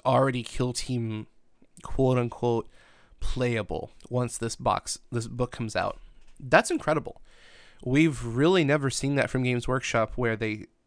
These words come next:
actually prepared their rule books to match their product line releases.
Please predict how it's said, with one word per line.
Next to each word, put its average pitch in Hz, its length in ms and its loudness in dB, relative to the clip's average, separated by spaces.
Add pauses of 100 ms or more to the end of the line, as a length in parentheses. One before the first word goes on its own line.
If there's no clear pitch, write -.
(140)
actually 123 840 -2 (1400)
prepared 147 1040 -2 (1040)
their 131 300 2
rule 139 300 6
books - 500 -2
to - 180 0
match 127 420 2
their 120 180 0
product 117 520 0
line 120 320 0
releases. 117 800 -4